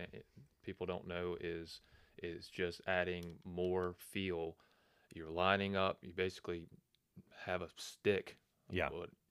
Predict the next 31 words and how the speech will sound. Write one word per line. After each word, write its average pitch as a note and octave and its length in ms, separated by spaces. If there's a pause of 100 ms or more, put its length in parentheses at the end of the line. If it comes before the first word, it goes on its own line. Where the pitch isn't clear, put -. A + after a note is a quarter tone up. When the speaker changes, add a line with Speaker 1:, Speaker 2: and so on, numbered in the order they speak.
Speaker 2:
It's - 100
Speaker 1:
used G2 80
Speaker 2:
like F#2+ 100
Speaker 1:
to F#2 60
be. F2+ 60
Speaker 2:
a, E2+ 140
Speaker 1:
I - 40
mean, E2 140
Speaker 2:
yeah. D2+ 120
Speaker 1:
you F2+ 100
c-, - 140 (360)
you A#2 100
can G2 100
still A2 320 (340)
buy G2 260
it, E2+ 140
but E2+ 140
it, E2 80
Speaker 2:
Mm-hmm. D#2 220 (720)
Speaker 1:
you're F#2 160
lining G#2+ 420
something G2 400
up F#2+ 160
on F2+ 100
the E2+ 100 (260)
bottom F2+ 400
side F2 380
of D#2 80
the - 80
club. E2+ 420 (200)
Speaker 2:
Mm-hmm. D#2+ 260